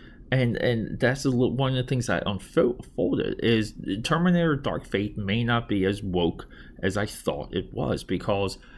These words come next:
this is a full attempt to crank up the Moon Bloodgood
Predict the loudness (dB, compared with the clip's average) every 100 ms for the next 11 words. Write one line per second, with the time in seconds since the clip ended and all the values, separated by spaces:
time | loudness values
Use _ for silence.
0 | -20 -20 0 2 4 2 0 -2 0 2
1 | 4 2 0 -4 -2 -6 0 2 2 -2
2 | -6 -6 -8 -16 -18 -18 -20 -20 -2 0
3 | 2 0 2 0 0 0 0 0 0 0
4 | 0